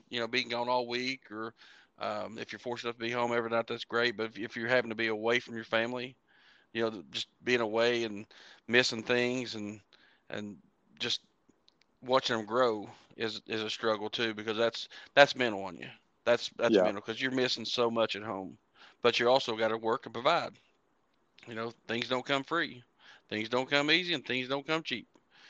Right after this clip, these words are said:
Speaker 1: You gotta work for it if you want it, and it, nobody, no, nobody's giving you handouts
Speaker 2: Yep.
Speaker 1: in this world.
Speaker 2: Exactly.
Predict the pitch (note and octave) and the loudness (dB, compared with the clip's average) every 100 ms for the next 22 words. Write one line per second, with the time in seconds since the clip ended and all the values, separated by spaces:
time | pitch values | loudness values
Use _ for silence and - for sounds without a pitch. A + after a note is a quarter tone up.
0 | - _ _ G#2+ A2 B2 A#2 A#2+ D#3 - | -20 _ _ -10 -2 2 2 2 0 -2
1 | E3 F#3 F#3 - A#2+ F#2+ B2 D#3+ G3 - | -2 -2 -4 -10 -10 -8 -2 -2 -2 -10
2 | - _ _ _ _ _ _ _ _ _ | -20 _ _ _ _ _ _ _ _ _
3 | _ _ _ _ _ _ _ - F3+ A2 | _ _ _ _ _ _ _ -20 -14 -10
4 | G#2+ G#2 A#2 - _ _ _ _ _ _ | -10 -12 -14 -20 _ _ _ _ _ _
5 | - A#2 - _ - - - - B2 B2+ | -8 -8 -10 _ -20 -18 -18 -4 0 2
6 | B2+ - - C#2+ - B2+ C3+ B2+ C#3 C#3 | 0 -2 -14 -14 -8 0 0 2 2 4
7 | C3 C3+ C3 B2+ A2+ F#2+ D2 - - - | 4 0 0 -2 -2 -4 -6 -6 -10 -12
8 | - _ _ G#3 - G2+ - _ - - | -20 _ _ -4 4 4 4 _ -20 -20
9 | - A#2 A2 A2+ G#2+ G#2 G#2 G2 - G2+ | -14 -8 -6 -2 0 8 10 10 8 0